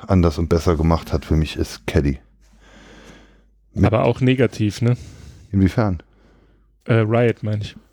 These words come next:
Speaker 1: Äh, inwiefern?
Speaker 2: Wegen meiner, äh, ich glaub, hatte ich's letztes Mal erwähnt, wegen meiner Mediendiät,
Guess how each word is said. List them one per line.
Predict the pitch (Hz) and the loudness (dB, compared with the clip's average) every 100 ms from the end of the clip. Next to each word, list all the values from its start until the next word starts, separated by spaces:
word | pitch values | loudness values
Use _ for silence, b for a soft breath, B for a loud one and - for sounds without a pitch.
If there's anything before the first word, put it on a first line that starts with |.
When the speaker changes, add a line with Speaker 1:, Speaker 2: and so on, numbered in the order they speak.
| _ _ _ - _ - | _ _ _ -20 _ -14
Speaker 1:
Äh, | 67 62 65 64 62 62 - - - | -10 -8 -8 -10 -12 -16 -20 -12 -2
inwiefern? | 104 92 - 107 101 B B B | 0 0 2 2 2 B B B
Speaker 2:
Wegen | 139 120 117 | -2 0 2
meiner, | 117 113 113 113 117 | 2 2 2 2 0
äh, | 120 110 110 110 113 - | 0 2 2 2 -2 -6
ich | 147 123 - - | -4 -4 -4 -2
glaub, | 120 131 - - | 0 0 -4 -6
hatte | 123 139 | 0 2
ich's | 170 - | 2 2
letztes | 156 - 120 | 0 0 -2
Mal | 123 | 2
erwähnt, | 123 120 127 - | 2 2 0 0
wegen | 120 113 | 0 2
meiner | 113 113 113 | 2 2 2
Mediendiät, | 110 110 120 127 107 104 101 104 107 117 | 2 2 0 2 2 2 2 2 2 0